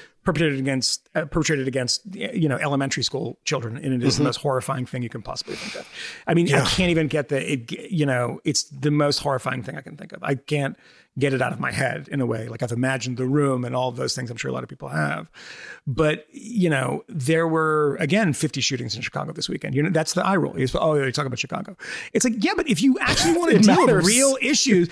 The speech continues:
Speaker 1: do you know, do you know it's, it's June second. Do you know how many shootings there have been in Chicago this year?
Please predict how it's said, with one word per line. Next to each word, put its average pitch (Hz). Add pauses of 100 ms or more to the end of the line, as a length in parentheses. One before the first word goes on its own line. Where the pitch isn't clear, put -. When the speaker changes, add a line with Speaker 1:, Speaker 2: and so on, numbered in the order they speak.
(260)
Speaker 1:
do 147
you 254
know, 359
do 233
you 262
know 330
it's, 214
it's 202
June 240
second. - (380)
Do 185
you 254
know 254
how 262
many 285
shootings 240
there 226
have 190
been 196
in 190
Chicago 196
this 185
year? 185